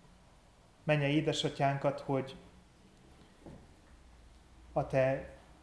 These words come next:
igazságosságodra emlékezve legyünk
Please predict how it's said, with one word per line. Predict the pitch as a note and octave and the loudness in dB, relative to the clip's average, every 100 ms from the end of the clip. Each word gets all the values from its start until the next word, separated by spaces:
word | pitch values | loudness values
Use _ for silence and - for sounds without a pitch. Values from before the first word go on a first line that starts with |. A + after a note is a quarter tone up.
| - - | -20 -4
igazságosságodra | E3 D3+ - C#3+ C#3 C#3 - D#3 C#3 C3+ C3+ C3+ C3 | 0 2 4 4 4 2 0 2 2 2 0 0 0
emlékezve | C#3+ C3+ B2+ A#2+ B2+ A#2+ C3 B2+ C3 - - - - - - - - - - - - - | -2 -2 -4 -4 -6 -2 -2 -2 -6 -18 -20 -20 -20 -20 -20 -20 -20 -20 -20 -20 -20 -4
legyünk | C#3+ C3+ C3+ A#2+ A#2+ | -2 0 -4 -6 -10